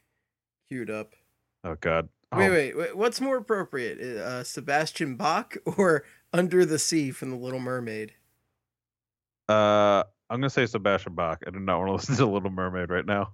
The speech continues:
Speaker 1: Da, da, da, da, da.
Speaker 2: By the way, Sebastian Bach, not one of the answers. So.
Speaker 1: God damn it.
Speaker 2: Yep.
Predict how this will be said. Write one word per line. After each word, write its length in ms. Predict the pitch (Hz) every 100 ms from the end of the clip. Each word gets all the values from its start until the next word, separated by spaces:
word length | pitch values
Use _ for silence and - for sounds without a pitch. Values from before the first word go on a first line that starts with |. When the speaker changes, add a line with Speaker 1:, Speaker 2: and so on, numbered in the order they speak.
| -
Speaker 1:
Da, 100 | 107
da, 140 | 120
da, 140 | 127 160
da, 180 | 208 214 214 -
da. 140 | 202 196 _ _ _ _ _ _ _ _ _ _ _ _ _ _ _ _ _ _ _ _ _ _ _ _ _
Speaker 2:
By 80 | 131
the 60 | 123
way, 80 | 113
Sebastian 420 | 110 120 110 107
Bach, 200 | 104 85
not 140 | 90 85
one 100 | 82
of 40 |
the 60 | 78
answers. 400 | 76 - - _ _ _
So. 180 | - - _ _ _ _ _ _
Speaker 1:
God 180 | 101 131
damn 140 | -
it. 60 | - - _ _ _ _ _ _ _ _ -
Speaker 2:
Yep. 160 | 92